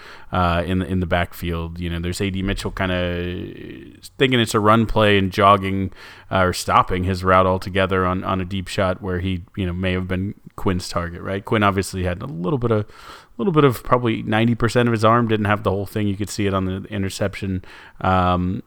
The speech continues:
it wasn't there, but, you know, you had, um, you had, you know, a couple different players, Sanders, Baxter,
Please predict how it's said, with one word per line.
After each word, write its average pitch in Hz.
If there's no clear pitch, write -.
it 104
wasn't 98
there, 95
but, 98
you 117
know, 117
you 110
had, 104
um, 98
you 123
had, 110
you 143
know, 123
a 127
couple 131
different 117
players, 104
Sanders, 107
Baxter, 101